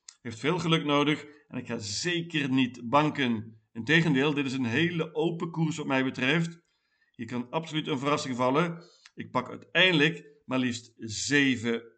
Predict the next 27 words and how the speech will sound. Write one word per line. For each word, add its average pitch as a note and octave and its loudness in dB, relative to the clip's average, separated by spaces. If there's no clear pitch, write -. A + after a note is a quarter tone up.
paarden. C#3 4
Voornaamste B2+ -6
uitdager E3 4
is C3 -2
wellicht C#3 -2
nummer D3+ 0
negen, D3 2
Yikininki B2 2
van A#2 -4
Björn B2+ 0
Goop. C#3+ 4
Paardje A#2 -6
won D#3 0
laatst C#3 2
van E3+ -2
kop C#3+ 0
af. E3 2
Krijgt A2 -10
nu C#3 0
dus C3+ -2
een C3+ -10
ander D3 -2
parcours, D3+ 0
moet D3+ -2
van A#2 -12
achter D3 -4
aanvallen, C#3 2